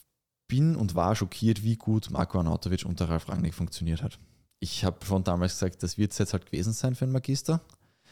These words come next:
weil das wird sich einfach nicht ausgehen und dann rennt er und rennt er und es funktioniert und ich finde auch, dass er sich's verdient hat, dass er weiterhin auch seine Chancen kriegt. Er war trotzdem, finde ich, in manchen Spielen unter Rangnick der schlechteste Mann.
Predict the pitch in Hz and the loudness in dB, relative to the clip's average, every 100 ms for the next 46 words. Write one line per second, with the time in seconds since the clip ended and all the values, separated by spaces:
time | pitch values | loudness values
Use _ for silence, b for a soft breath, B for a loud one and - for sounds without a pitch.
0 | b b b - - 87 92 95 98 92 | b b b -8 0 4 6 6 4 2
1 | 98 104 - 98 - 80 92 87 - 85 | 0 0 -2 -4 -4 -4 -2 -4 -4 -4
2 | - 92 - 135 139 - 101 95 101 90 | 0 -2 0 -2 -2 -2 -2 0 2 2
3 | - 87 107 113 95 87 110 110 98 85 | 2 2 2 0 0 0 0 0 -2 -2
4 | 92 - - 82 95 139 - - 87 85 | -4 -4 -4 -2 0 -2 -2 -4 -4 -2
5 | 85 - - _ _ _ _ _ _ _ | -4 -10 -14 _ _ _ _ _ _ _
6 | _ _ _ _ _ _ _ _ _ 107 | _ _ _ _ _ _ _ _ _ -6
7 | - 98 95 - 92 95 92 - - 117 | -2 2 2 2 0 0 0 -2 0 2
8 | 117 90 85 85 67 160 98 90 87 87 | 2 0 0 0 0 -2 0 0 -2 -4
9 | - 90 - 82 - 98 101 - 82 165 | -2 0 0 -2 -2 -2 -2 -2 -4 -2
10 | 92 98 - 95 - 104 95 95 87 82 | 0 -2 0 -2 0 -4 -2 -4 -2 -2
11 | 85 90 - - - 82 - - - 90 | -2 -2 -6 -8 -6 -4 -4 -6 -6 -6
12 | 90 - - 98 170 | -6 -6 -6 -8 -8